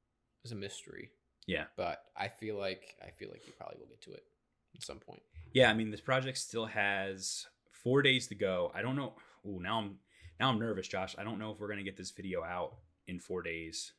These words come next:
Speaker 2: um, for people to back this project, but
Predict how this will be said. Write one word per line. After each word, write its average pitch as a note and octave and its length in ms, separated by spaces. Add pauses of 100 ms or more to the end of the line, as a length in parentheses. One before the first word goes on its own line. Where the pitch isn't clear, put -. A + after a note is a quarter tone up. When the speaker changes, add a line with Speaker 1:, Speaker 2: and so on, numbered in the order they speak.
(140)
Speaker 2:
um, D#2+ 440 (2000)
for G#2 480
people G2+ 260
to F2 60
back F#2 280
this F#2 120
project, E2 600
but F2 260